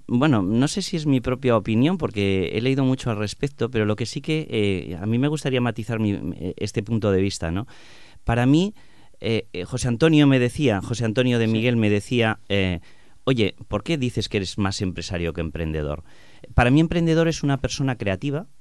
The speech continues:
Speaker 1: una persona que inicia una, que pone en marcha un negocio, una idea, que la, que la, que la intenta llevar a cabo, que es una persona movida, que, que, sobre todo que es creativo y que tiene ganas de hacer cosas nuevas.
Speaker 2: Mm.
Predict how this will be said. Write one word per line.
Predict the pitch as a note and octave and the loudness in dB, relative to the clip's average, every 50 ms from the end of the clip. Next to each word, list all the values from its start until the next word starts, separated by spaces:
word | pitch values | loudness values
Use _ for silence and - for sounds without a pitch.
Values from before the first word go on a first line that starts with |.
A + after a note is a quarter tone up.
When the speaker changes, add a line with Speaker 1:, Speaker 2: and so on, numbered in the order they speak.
| - - - | -20 -18 -12
Speaker 1:
una | - A2 A#2 A2+ | -6 -4 -4 -4
persona | G2+ A#2+ - - B2+ A#2+ A2 | -4 -4 -4 -2 -2 -2 -2
que | G2+ G2+ | -2 0
inicia | G#2 A#2+ C3+ C3+ - - A2 G2+ | 2 2 2 0 0 -2 0 0
una, | F#2+ F#2+ F#2 F2 - | 0 0 -2 -2 -4
que | - G#2+ | -4 -6
pone | G2 - D#3+ D#3+ C#3 | -2 0 4 4 4
en | A#2+ | 6
marcha | B2 C#3 C3+ A#2+ - - G#2 | 6 4 4 2 0 -2 0
un | G2+ G2 | 0 0
negocio, | F#2+ G2 A#2 D3+ - - C3+ B2 B2 | 0 0 0 -2 -2 -2 -2 0 0
una | A#2 A2 G#2 | 2 2 2
idea, | G#2 G#2 A#2+ D3 D3 C3+ C#3+ | 2 2 2 2 2 2 2
que | C#3 A#2+ | 0 0
la, | A2 G#2+ G#2+ - | 0 0 0 0
que | - A2 G2+ | -4 -6 -4
la, | G2+ G2 G2 F#2+ E2+ | -2 -2 -2 -4 -4
que | - G#2 | -6 -4
la | G2 G#2 | -4 -2
intenta | G#2+ E3 E3 D3+ D3 B2+ | 0 0 0 2 2 2
llevar | A#2 A#2 A2+ G#2+ G2+ | 2 2 2 2 2
a | G2+ | 2
cabo, | - C#3+ C#3 C3 B2 | 2 2 2 2 2
que | B2+ | 0
es | - - | -4 -6
una | A#2 A2 | -4 -4
persona | F2 - - - A#2+ G#2+ | -2 -4 -4 -4 -2 -2
movida, | G2 F#2+ F2+ F#2 B2 D3+ C3+ G#2 G2+ G2 G#2+ - - - - - - - | -2 0 0 2 2 2 2 0 -2 -4 -6 -10 -16 -20 -20 -20 -16 -14
que, | - F#2 | -14 -10
que, | - - G#2 F#2+ - - | -8 -6 -6 -6 -6 -6
sobre | - B2+ C#3+ | -6 -4 -4
todo | D#3+ E3+ | -2 -2
que | D3+ | -2
es | D3 C3+ - | -2 -4 -2
creativo | - A#2 G2+ G2 F#2 - - E2+ D2+ C#2 C2+ - - - - - | -4 -2 -2 -4 -4 -6 -8 -10 -10 -10 -12 -14 -16 -20 -16 -12
y | - G2 | -10 -8
que | A#2 | -4
tiene | G#2+ C3+ C#3 C#3 | 0 0 2 2
ganas | C3+ C#3+ C#3+ C#3 B2 | 2 2 0 0 0
de | B2 | -2
hacer | A#2 - B2+ G#2+ | -4 -4 -4 -6
cosas | - G#2+ F#2 G2 F2 - - | -6 -6 -6 -6 -6 -6 -6
nuevas. | F2 E2+ D#2+ D2+ D2 D2+ - | -4 -4 -4 -4 -6 -8 -10
Speaker 2:
Mm. | - | -12